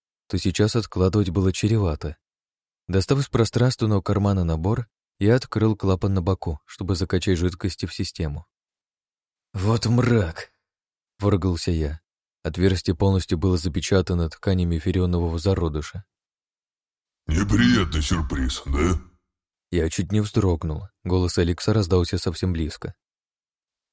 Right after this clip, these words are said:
Speaker 2: "Я тоже мистик",
Speaker 1: продолжил гигант, подходя ко мне,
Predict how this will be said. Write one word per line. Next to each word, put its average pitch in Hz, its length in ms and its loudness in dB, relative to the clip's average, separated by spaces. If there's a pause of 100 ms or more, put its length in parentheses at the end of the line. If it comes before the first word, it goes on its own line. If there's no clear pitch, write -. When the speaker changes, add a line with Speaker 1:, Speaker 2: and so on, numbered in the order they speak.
(140)
Speaker 2:
"Я 123 380 2
тоже 120 320 2
мистик", - 560 -2 (360)
Speaker 1:
продолжил 98 460 0
гигант, 87 480 -2
подходя 87 400 -2
ко 90 140 -4
мне, 78 260 -6